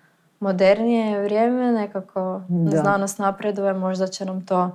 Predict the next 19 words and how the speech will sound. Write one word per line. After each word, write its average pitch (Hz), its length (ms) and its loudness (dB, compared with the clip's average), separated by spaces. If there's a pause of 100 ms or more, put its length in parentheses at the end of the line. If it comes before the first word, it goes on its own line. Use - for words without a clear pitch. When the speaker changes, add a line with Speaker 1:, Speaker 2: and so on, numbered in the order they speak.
Speaker 2:
Da. 165 220 -2
A 123 140 -8 (200)
Speaker 1:
ranije 190 460 4
Speaker 2:
os-, - 40 -16
Speaker 1:
i - 40 -20
pružiti. 190 560 -2
Speaker 2:
o-, 190 40 6
osjećaš 208 580 2
li, 196 280 6
mislim, 220 280 4
vidiš 220 240 4
li 202 100 2
neke 196 240 4
promjene 170 360 2
u 156 60 -4
društvu, 151 440 0
ekipa 151 460 2
oko 139 200 -4
sebe, 143 540 0